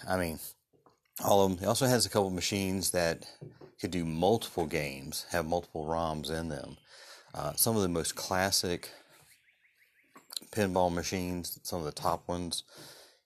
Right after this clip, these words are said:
uh, popular ones in the world. Evel Knievel they had there. They've also had several of them that were display only because there were very few of them ever made, or they're just very, very rare.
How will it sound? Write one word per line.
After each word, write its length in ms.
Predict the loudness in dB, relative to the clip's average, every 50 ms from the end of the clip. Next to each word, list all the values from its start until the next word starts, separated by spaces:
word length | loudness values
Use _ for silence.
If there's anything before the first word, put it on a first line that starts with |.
| _ _ -4 -2
uh, 320 | 0 0 0 -2 -4 -6 -8 -12 _ _ _ _ _ _ _ _ _ _ _ _ -12 -2
popular 320 | 0 0 0 0 -2 -2
ones 180 | -2 -2 -2 -4
in 80 | -6 -6
the 40 | -4
world. 440 | -4 -2 -2 -2 -2 -4 -6 -10 _ -20 -20 -18 -18 -18 -18 -10 -2
Evel 220 | 0 0 0 0 0
Knievel 560 | -2 -2 0 0 0 2 2 0 0 0 0
they 80 | 0
had 260 | 0 0 0 0 0 -2
there. 380 | -2 -2 0 0 -2 -4 -6 -10 -20 -20 -20 -20 -20 -20 -20 _ 0
They've 240 | 0 2 2 0 -4 -12 -14 -10 0
also 240 | 0 2 2 4 2
had 300 | 2 2 4 4 4 6
several 480 | 6 6 6 6 4 4 2 4 2 2
of 100 | 2 2
them 260 | 0 2 2 2 0
that 200 | 0 -2 -4 -4
were 140 | -6 -6 -6
display 420 | -2 -2 -2 0 0 0 0 2
only 240 | 0 0 -2 -2 -2
because 420 | -4 -4 0 0 2 2 2 0
there 160 | -2 -2 -2 0
were 220 | -2 -2 -4 -4
very 420 | -2 0 2 2 2 2 0 0
few 320 | -2 -4 -2 0 2 2 2
of 120 | 0 0
them 160 | -4 -6 -4 -2
ever 240 | -2 -2 -2 -4 -4
made, 480 | 0 2 2 4 4 2 2 0 -2
or 180 | -2 -2 -2 -2
they're 140 | -2 -4 -4
just 240 | -2 -4 -4 -4
very, 220 | -4 -4 -2 -2 -2
very 280 | -2 -2 -2 -2 -2
rare. 500 | -4 -4 -2 0 2 2 2 0 -2 -6